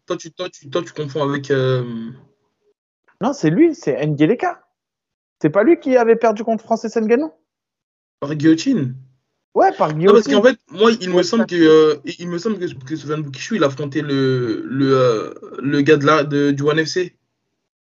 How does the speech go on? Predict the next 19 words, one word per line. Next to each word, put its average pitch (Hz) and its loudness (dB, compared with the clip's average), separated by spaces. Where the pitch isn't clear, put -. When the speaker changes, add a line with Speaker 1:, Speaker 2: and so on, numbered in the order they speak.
Speaker 2:
Non, 165 2
non, 311 4
euh, 170 6
Boukishou, 165 -4
il 175 2
a 139 4
affronté 143 0
Ng-, 139 -4
Ngeleka. 202 -2
Speaker 1:
Ok, 202 -2
d'accord, 202 4
ok, 202 4
ouais, 185 2
donc 160 -4
t'as 147 0
bien 143 0
raison. 143 -2
Ok, 151 -6
ok, 160 -4